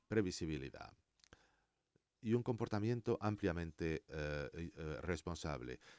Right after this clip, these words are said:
La mayoría de las tecnologías emergentes ofrecen oportunidades y nuevas complejidades al entorno de seguridad internacional. Conforme crecen los retos,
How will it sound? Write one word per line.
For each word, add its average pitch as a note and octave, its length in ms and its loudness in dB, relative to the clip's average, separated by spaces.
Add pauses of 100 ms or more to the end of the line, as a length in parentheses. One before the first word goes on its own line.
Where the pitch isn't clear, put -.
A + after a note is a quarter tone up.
(100)
La - 60 -6
mayoría A#2+ 240 6
de D#3 60 6
las C#3+ 120 0
tecnologías A#2+ 500 2
emergentes G#2+ 680 0
ofrecen G2 320 -4
oportunidades E2 720 -2
y - 20 -4
nuevas D#2 240 -2
complejidades D#2 600 -4
al D2 80 -6
entorno E2 260 -6
de C#2+ 60 -8
seguridad C#2+ 340 -4
internacional. C#2 720 -6 (1800)
Conforme C3+ 640 4
crecen F#2+ 420 4
los D2+ 180 0
retos, - 640 -2